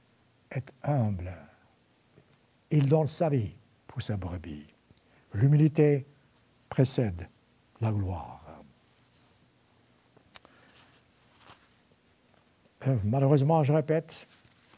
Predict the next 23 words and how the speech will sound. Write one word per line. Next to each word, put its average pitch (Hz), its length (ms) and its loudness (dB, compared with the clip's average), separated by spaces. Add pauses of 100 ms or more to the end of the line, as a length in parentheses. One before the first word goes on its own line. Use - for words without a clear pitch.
(240)
même 147 300 2
au 127 100 0
sein 147 160 -2
de 131 100 -2
l'Église, 135 320 2
parfois, 131 420 -4
nous 123 140 0
avons 117 280 -4
perdu 107 580 -6 (720)
cette - 240 -2
connaissance 107 500 -4
des 85 80 -8
choses. 71 600 -16 (760)
Nous 160 80 6
nous 208 120 6
laissons 190 640 6 (180)
influencer 156 560 0
par 143 200 0
le 135 100 0
monde 127 280 -2
autour 110 280 -6
de 92 100 -6
nous. 90 280 -8